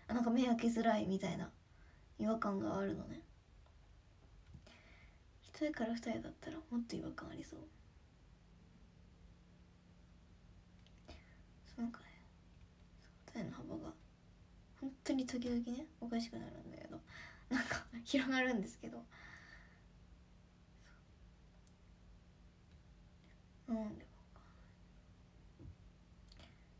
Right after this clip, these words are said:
めっちゃ違和感ある、その時。寝不足だと、いや、寝不足ってわけじゃないと思う。わかんないな。いつなってるかもあんまり覚えてない。本当に時々すぎて。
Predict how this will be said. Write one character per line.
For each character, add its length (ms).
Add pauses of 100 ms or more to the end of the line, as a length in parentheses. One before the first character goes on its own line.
(400)
め 100
っ 60
ち 120
ゃ 40
違 20
和 140
感 180
あ 80
る、 60
そ 100
の 100
時。 320 (2250)
寝 80
不 20
足 140 (140)
だ 100
と、 100 (140)
い 100
や、 60
寝 120
不 140
足 140
っ 20 (460)
て 80
わ 140
け 100
じ 80
ゃ 80
な 160
い 60
と 80
思 100
う。 20
わ 60
か 80
ん 60
な 80
い 40
な。 120
い 60
つ 120
な 80
っ 60
て 100
る 80
か 60
も 100
あ 40
ん 40
ま 80
り 80
覚 180
え 40
て 80
な 100
い。 20 (1080)
本 140
当 140
に 120
時 200
々 160
す 180
ぎ 120
て。 180